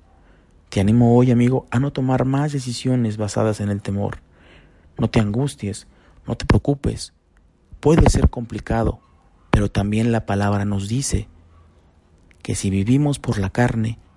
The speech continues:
moriremos. Pero si vivimos en el Espíritu, viviremos.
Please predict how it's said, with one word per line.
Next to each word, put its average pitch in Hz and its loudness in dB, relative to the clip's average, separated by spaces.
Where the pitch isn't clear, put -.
moriremos. 95 -2
Pero 98 2
si 92 -4
vivimos 98 -2
en 92 -4
el 90 -2
Espíritu, 123 2
viviremos. 87 -6